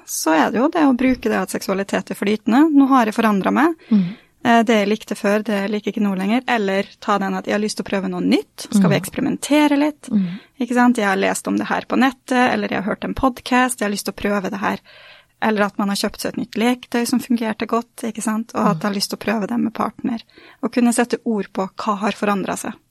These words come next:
Speaker 1: Så man må ikke si, "du, by the way, sexen i ti år har vært skikkelig dårlig. Skal
Speaker 2: Nei.
Speaker 1: vi ta en snakk om det?" <laughs>
Speaker 2: Det er
Speaker 1: Man kan ease it in. <laughs>
Speaker 2: Det tror jeg er lurt. Og så er det jo, ja,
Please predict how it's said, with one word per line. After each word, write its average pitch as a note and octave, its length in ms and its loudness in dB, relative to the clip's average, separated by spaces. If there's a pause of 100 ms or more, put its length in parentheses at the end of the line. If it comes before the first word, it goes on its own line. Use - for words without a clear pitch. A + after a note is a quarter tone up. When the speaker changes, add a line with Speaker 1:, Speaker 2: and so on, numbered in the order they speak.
(420)
Speaker 1:
Så - 80 -6
man G#3+ 160 6
må G#3+ 240 6
ikke A#3 100 -2
si, G#3+ 140 0
"du, A3 200 0
by F#3 240 0
the F#3+ 80 0
way, F#3+ 160 2
sexen - 440 -2
i G#3+ 80 0
ti - 220 -2
år F#3+ 140 2
har - 120 -2
vært - 160 -6
skikkelig - 480 -2
dårlig. A#3+ 460 4
Skal F#3+ 140 6
Speaker 2:
Nei. E3+ 120 2
Speaker 1:
vi E3+ 60 0
ta - 100 -2
en F#3 120 0
snakk - 280 0
om A3 120 2
det?" F#3 120 2 (160)
<laughs> C#4 260 2
Speaker 2:
Det F3+ 140 -2
er F3+ 160 0 (200)
Speaker 1:
Man - 140 0
kan G#3+ 220 0
ease A3 320 0
it - 160 -2
in. G#3+ 160 2 (540)
<laughs> - 500 -8
Speaker 2:
Det F3+ 220 0
tror F3 100 0
jeg E3 100 2
er E3 40 0 (100)
lurt. - 380 -2
Og F#3 80 0
så B3+ 100 2
er D#3 260 -2
det G#3+ 140 -6
jo, A3 260 -6 (540)
ja, - 80 -2